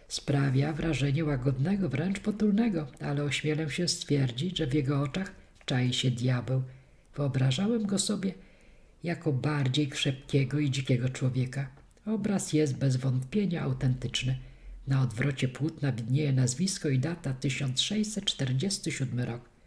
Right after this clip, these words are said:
Potem Holmes niewiele się już odzywał. Wydawało mi się jednak, że zafascynował go portret awanturnika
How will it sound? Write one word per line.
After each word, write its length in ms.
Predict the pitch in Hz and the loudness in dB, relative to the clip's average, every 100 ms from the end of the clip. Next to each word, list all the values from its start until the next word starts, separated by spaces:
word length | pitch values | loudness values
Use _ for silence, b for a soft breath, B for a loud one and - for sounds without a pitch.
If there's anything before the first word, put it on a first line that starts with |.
| b b b - | b b b -10
Potem 320 | 233 226 170 | -6 -4 -4
Holmes 560 | - 135 156 170 - - - - | -2 -4 -2 -2 -2 -2 -6 -4
niewiele 500 | 139 127 202 214 196 | -2 0 0 0 0
się 240 | 165 143 | -2 0
już 220 | 127 - | 0 0
odzywał. 560 | 135 113 120 117 127 131 B B B B B | -2 0 -2 -2 0 -2 B B B B B
Wydawało 480 | 143 131 131 160 190 | -2 0 2 2 0
mi 100 | 151 | -2
się 120 | 131 | 0
jednak, 360 | 139 160 175 135 | 0 0 -2 -4
że 200 | - 147 B B B B | -4 -6 B B B B
zafascynował 880 | 131 143 147 - - 147 190 220 190 | -6 -4 0 0 2 2 2 2 2
go 140 | 143 | 0
portret 680 | 131 - 127 135 - 156 180 | 0 2 2 2 0 -4 -4
awanturnika 1040 | - 139 135 127 135 120 127 127 131 156 | -4 -2 -2 0 -2 2 2 2 0 -4